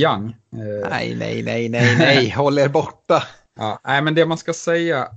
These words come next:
Speaker 1: eh, de här förväntade assisten, det är bara en komma fyra förväntade assist. Så, eh, det kan vara att, eh, att det har skapats något, något läge så. Eh, Young är dessutom hörnläggare, eh, vilket, eh, boostar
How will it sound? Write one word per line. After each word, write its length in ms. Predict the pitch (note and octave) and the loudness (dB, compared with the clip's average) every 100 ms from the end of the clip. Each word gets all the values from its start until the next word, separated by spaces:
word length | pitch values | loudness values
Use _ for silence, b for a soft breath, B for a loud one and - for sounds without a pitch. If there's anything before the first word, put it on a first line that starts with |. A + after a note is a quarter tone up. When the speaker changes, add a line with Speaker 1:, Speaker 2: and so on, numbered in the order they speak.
| - | -14
Speaker 1:
eh, 280 | C3 A#2 A#2 | -10 -8 -6
de 140 | B2 | -4
här 100 | C#3 | -4
förväntade 480 | C3 C3+ B2+ B2 B2 | -4 -4 -4 -4 -4
assisten, 600 | B2 - C3 - A2 G#2+ | -4 -4 -6 -6 -6 -4
det 140 | A#2 B2+ | 2 2
är 100 | B2 | 2
bara 240 | A2+ G2+ | 0 -2
en 140 | G#2 | -4
komma 220 | F#2+ A2 A2 | -8 -10 -8
fyra 320 | A2+ A2 G#2+ | -4 -4 -4
förväntade 460 | G#2+ G#2 G#2 G#2 G#2 | -4 -8 -6 -6 -6
assist. 480 | - G#2 - - | -2 -4 -4 -12
Så, 320 | - A2+ G#2+ G#2 - - - | -6 -2 -2 -2 -8 -16 -12
eh, 320 | A2 G#2+ G#2 | -10 -8 -4
det 120 | A2+ | -4
kan 260 | A2+ A2+ A2 | -2 0 2
vara 280 | A2 G#2 G2 | 2 2 -2
att, 260 | - - | -8 -6
eh, 420 | G#2 G2 F#2+ F#2+ F#2+ - - _ | -4 -2 -4 -6 -10 -14 -20 _
att 180 | G#2+ G2+ | -12 -8
det 240 | A2 G#2 | -4 -4
har 80 | G2+ | -4
skapats 460 | G#2+ A2 G2+ G#2 - | -2 -2 -2 -4 -2
något, 380 | A2 - - G#2 F#2+ - A2 | -4 -4 -8 -6 -6 -6 -2
något 300 | B2 A2+ - | 0 0 -2
läge 320 | A2+ G#2+ A2 | 0 0 -2
så. 240 | - G2+ F2 - _ - | -6 -6 -6 -10 _ -16
Eh, 360 | A2 G#2+ A2 A#2 | -12 -10 -8 0
Young 340 | B2+ B2 A#2 | 2 4 2
är 40 | |
dessutom 560 | A2 A2 - G#2+ G#2+ G#2+ | 0 -2 -4 -8 -6 -2
hörnläggare, 720 | B2 B2 A#2 B2+ B2+ C3 C3 E3+ _ - | 0 2 2 2 2 0 0 -4 _ -12
eh, 220 | A#2 G#2 | -8 -6
vilket, 540 | G#2 G#2+ A2 G#2+ _ - | -6 -6 -6 -6 _ -6
eh, 60 | G#2+ G#2 G2 - | -2 0 -2 -6
boostar 840 | A#2 A2+ A2+ A2 - A#2+ G#2+ G#2 | -8 -4 -4 -4 -6 -2 0 -2